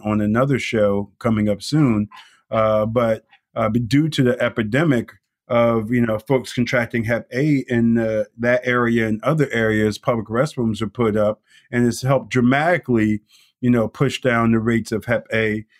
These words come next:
in that neighborhood, along with, you know, vaccinating people, uh, for hepatitis A. Um, and that's another example of, you know, a public health harm reduction based strategy that was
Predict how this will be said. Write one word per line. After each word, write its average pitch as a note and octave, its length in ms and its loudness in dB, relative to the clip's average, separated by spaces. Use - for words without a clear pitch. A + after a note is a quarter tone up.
in A#2 180 2
that A#2 200 -2
neighborhood, A2+ 400 0
along D3 340 2
with, B2+ 260 -2
you A#2+ 80 -6
know, A2+ 260 -2
vaccinating A2 840 -2
people, G2+ 560 -4
uh, G#2 380 0
for G#2+ 320 0
hepatitis G#2 840 -2
A. F#2+ 340 -2
Um, G#2 420 2
and A2 120 0
that's A#2+ 220 -2
another B2+ 420 2
example A2 760 -2
of, G#2 360 2
you A#2+ 80 -4
know, G#2+ 220 4
a G#2 80 0
public A#2+ 380 -2
health A2 400 0
harm B2 260 0
reduction A2 540 -2
based G#2+ 240 -4
strategy A#2 560 -2
that G#2 200 -4
was G#2 180 -6